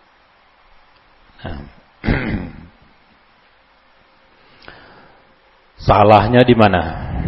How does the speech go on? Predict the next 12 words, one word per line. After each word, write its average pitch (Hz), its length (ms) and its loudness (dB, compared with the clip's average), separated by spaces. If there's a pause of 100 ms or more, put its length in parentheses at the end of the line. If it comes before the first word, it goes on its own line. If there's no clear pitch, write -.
(1700)
Salahnya 107 640 2
di 110 80 0
mana? 92 640 -2 (2000)
Menurut 233 560 8
pendapat 220 560 6
yang 202 240 8
rajih, 117 560 6 (960)
Nabi 202 480 6 (320)
Isa 196 400 6
itu 202 480 4 (400)
lahir 196 800 6 (160)
sekitar 214 640 4